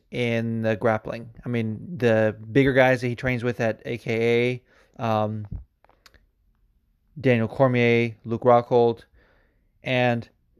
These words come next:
you guys know Luke, Luke Rockhold is absolutely my least favorite fighter. He's a piece of shit. I get warm, fuzzy feelings when I see him unconscious on the canvas. However,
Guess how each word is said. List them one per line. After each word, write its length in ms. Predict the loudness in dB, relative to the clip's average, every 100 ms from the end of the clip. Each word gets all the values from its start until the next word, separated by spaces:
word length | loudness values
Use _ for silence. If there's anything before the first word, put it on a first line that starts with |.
| _ _ _ _ _ _ -6
you 120 | 4
guys 200 | 4 6
know 340 | 4 4 0 -6 -20 _ _ _ _ -4
Luke, 260 | -4 -4 -8
Luke 240 | -4 4
Rockhold 280 | 4 6 2
is 100 | 0
absolutely 420 | 2 4 4 0 2
my 120 | 0
least 160 | -2
favorite 160 | -4 -4
fighter. 400 | 0 0 0 -4 -10 -20 _
He's 200 | -6 -6
a 60 | -4
piece 240 | -4 -6
of 60 | -2
shit. 420 | 6 6 6 0 _ _ -8
I 600 | -4 -2 0 -2 -2 -6
get 240 | -2 -2 -2
warm, 260 | -2 -2
fuzzy 300 | 0 -2 -2
feelings 360 | -4 -4 -2 -2
when 140 | 0
I 60 | 0
see 200 | -2 -2
him 340 | 0 0 -2 -8
unconscious 600 | -8 -6 0 0 0 -6
on 140 | -4 -4
the 80 | -4
canvas. 560 | 2 2 4 2 2 -10 -20 -20 -20 _ _ -20 _
However, 720 | 0 4 6 4 4 0 -2